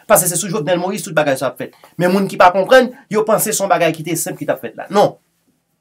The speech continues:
Pa gen anyen ki te senp la ki t ap fèt. Se yon bagay ki te byen pwograme ki t ap fèt la. Pou tout moun te ka leve kont Jovenel Moïse. Jiska sk ke kounye a la, sa kondwi avèk lan mòl.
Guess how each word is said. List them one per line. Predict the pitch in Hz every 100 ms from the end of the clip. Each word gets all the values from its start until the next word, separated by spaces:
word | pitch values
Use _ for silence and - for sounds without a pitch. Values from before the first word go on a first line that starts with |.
| _ _ - _ _ _ _ _ _
Pa | 156 151
gen | 175
anyen | 180 196
ki | 190 185
te |
senp | 156 143
la | 131
ki | -
t | 110
ap | -
fèt. | - -
Se | 147
yon |
bagay | 151 147
ki | 147
te | 156 131
byen | 123 147 220 -
pwograme | 208 139 170 143 196 -
ki |
t | 120
ap | -
fèt | - -
la. | - - _ _ _ _ _ _ -
Pou | 165 160
tout | 156 294 311
moun | 196 175
te | 180
ka | 170
leve | 156 156 160 -
kont | 190
Jovenel | 135 104 104
Moïse. | 101 101 104 127
Jiska | 143 190
sk | 170 156
ke |
kounye | 156 139 131
a | 175
la, | 214 - _ _ _ -
sa | 170 156
kondwi | 160 139 151 175
avèk | 139 135 139
lan | 139 135
mòl. | 180 151 107